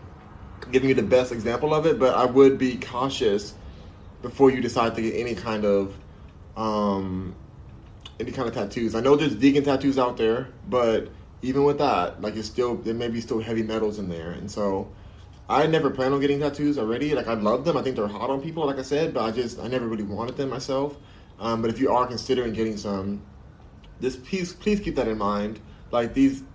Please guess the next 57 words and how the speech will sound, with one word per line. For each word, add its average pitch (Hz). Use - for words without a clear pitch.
these, 131
to -
able, 143
to 147
be 143
able 151
to 120
have 135
those 127
colors 123
and 117
to 98
be 113
able 120
to 113
put 113
them 120
in 110
on 127
your 123
skin, 147
there's, 120
like, 113
some 139
kind 131
of 113
metals 123
to 107
hold 117
them 113
in 92
place. 107
So 107
just 202
be -
careful. 110
You 120
know, 127
I, 165
I -
kinda 262
thought 285
that. 156
I'm 147
like, 139
"Wait, 180
how 202
does 285
that 202
ink 180
not 147
affect 151
your 135
bloodstream? 123
Like, 110
how 180
does, 165